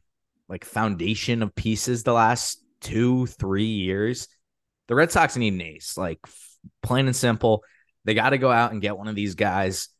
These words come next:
I mean, I'd prefer Yamamoto, but I would also love Aaron Nola. We talked about Woodruff. I mean, obviously, he's gonna be hurt for most next year, but he was non-tendered. Like, do you take a chance on him for a one-year deal?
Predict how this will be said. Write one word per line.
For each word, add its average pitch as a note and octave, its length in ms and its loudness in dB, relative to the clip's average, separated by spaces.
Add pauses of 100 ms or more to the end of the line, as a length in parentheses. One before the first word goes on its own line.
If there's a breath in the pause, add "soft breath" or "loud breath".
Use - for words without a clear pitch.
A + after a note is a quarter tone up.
(520)
I F#2 40 -10
mean, F2+ 160 -4
I'd F2+ 160 -4
prefer G2+ 400 0
Yamamoto, A#2+ 640 2 (240)
but F2 220 -2 (880)
I F#2+ 80 0
would F2+ 100 2
also G2 240 2
love G#2 240 4
Aaron G2 240 -2
Nola. A2 420 2
We G#2 80 0
talked G2+ 260 -4
about F#2 220 2
Woodruff. F#2+ 560 -2
I F#2 80 -4
mean, F2 180 -6
obviously, F2+ 420 -4
he's G2 280 -4
gonna G2 280 -2
be F#2 280 -2 (420 soft breath)
hurt B2 280 4
for B2 120 0
most A#2 280 0
next A2 240 -6
year, G#2+ 140 2
but F2 100 -4
he A2+ 140 -4
was A#2 140 0
non-tendered. G#2+ 760 -4
Like, F2+ 180 -2
do - 440 -18
you G2 40 -2
take G#2+ 200 -6
a F#2+ 40 -6
chance A2+ 360 -4
on F#2 140 -4
him B2+ 260 -2
for C3+ 140 2
a B2+ 60 6
one-year B2+ 320 0
deal? B2+ 360 0